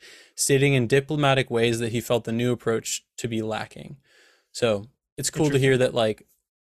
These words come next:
Speaker 1: wa-, <laughs> once, once King get, got paid, he then went out and was like, "Yeah," in the same way that we see often, he'll talk well about some adaptations that we,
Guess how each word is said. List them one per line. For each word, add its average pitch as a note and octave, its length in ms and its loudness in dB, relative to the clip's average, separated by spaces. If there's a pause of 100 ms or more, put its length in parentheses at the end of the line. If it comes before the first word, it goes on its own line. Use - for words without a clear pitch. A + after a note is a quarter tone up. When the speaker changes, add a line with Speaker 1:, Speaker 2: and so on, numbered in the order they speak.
Speaker 1:
wa-, B2 320 4
<laughs> - 20 -14
once, C#3 440 0
once C#3 240 2
King C3 220 2
get, A#2+ 260 0
got A#2 240 2
paid, A2 500 0 (260)
he B2 160 0
then A2+ 220 2
went A2+ 220 0
out A2 240 -2
and A#2 100 -6
was A2 160 -4
like, A#2 260 -2
"Yeah," C3+ 460 4 (140)
in D#3+ 260 2
the E3+ 80 4
same F3 260 2
way E3 140 4
that D3+ 120 2
we C3 120 0
see C3 260 0
often, C3+ 520 0 (400)
he'll C3+ 180 4
talk A#2+ 380 0
well A#2+ 260 4
about A#2 340 2
some A#2+ 140 -4
adaptations A#2 520 -2
that A#2+ 80 0
we, A#2 260 -2